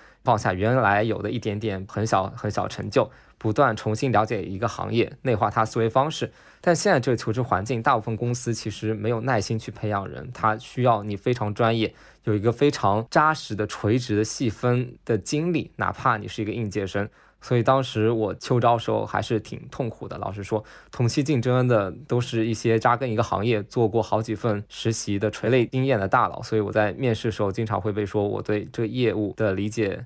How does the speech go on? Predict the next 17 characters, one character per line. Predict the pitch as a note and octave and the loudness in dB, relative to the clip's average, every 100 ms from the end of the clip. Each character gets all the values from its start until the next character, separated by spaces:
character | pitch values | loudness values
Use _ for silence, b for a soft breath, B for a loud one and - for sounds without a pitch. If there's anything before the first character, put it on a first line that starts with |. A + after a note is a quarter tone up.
| - | -8
不 | G2 | 0
够。 | D#3 B2+ B B B - | 4 2 B B B -8
其 | - F#3 | 0 0
实 | F3 E3 F#3 | 4 4 4
对 | F3+ | 6
我 | D3 F#2 | 6 6
来 | E2+ - | 2 -4
说 | - | -2
啦， | G#2 - - | -2 -2 -4
有 | A2 | -6
些 | F#2+ B2 A#2+ | -2 0 2
试 | B2 | 0
错 | A2+ | 0
是 | G2+ | -4
必 | G#2+ A#2+ | -2 -4
须 | - C3+ | -2 0
的， | B2 | 0